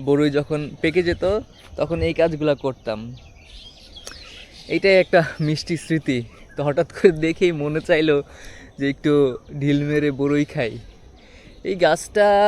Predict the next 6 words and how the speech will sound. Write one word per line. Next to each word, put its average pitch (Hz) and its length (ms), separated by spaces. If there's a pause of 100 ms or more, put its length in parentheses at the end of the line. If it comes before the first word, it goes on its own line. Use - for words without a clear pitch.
(600)
I - 20 (100)
guess 185 240 (640)
কোনো, 160 220 (180)
আহ, - 1700 (120)
মালিকানাধীন 147 680
কিনা 160 160